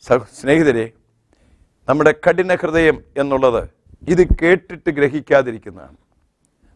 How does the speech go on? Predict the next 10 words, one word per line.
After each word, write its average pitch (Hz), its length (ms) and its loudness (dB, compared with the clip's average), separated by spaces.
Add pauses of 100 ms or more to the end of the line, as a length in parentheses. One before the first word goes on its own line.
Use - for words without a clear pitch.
(120)
നമ്മുടെ 262 300 4
കയ്യിലിരിക്കുന്ന 247 560 0
പുസ്തകം, 214 380 -2 (1200)
എവിടെയും 262 520 2
ധാരാളമായി 240 560 4
കിട്ടുന്ന 214 400 -4
ബൈബിള്, 175 360 0 (1000)
ഏത് 285 160 4 (100)
രാജ്യത്തും 214 480 0 (400)
തേൻകട്ട 220 500 2